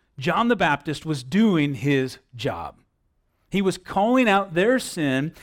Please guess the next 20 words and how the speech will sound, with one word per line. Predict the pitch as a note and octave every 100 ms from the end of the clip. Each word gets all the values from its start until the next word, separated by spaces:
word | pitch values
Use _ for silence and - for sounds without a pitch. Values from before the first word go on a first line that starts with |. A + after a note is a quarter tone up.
| -
and | D3+ D3+
she | A3
wanted | A3 G#3 G3+ F#3
to | F3+
silence | - - F#3+ A3+ F#3 C3 G#2+
him, | A2+ F#2 D#2 _ _ _ _ -
just | C3 F3+ G#3+ -
as, | C3+ B2 A#2+ B2+
if | C3+ -
many | C3+ D3
of | C#3
us | C3+ B2+ - -
are | C#3 C3+
honest, | C3 G#2+ G#2 - - _ _ _ _ _
many | B2 C3+ C3 B2
still | - D#3+ D3+
today | C3+ A#2 G#2+ G#2+
want | A2 A2+
their | A2+ A2+
sin | - D3 D3 D3 D#3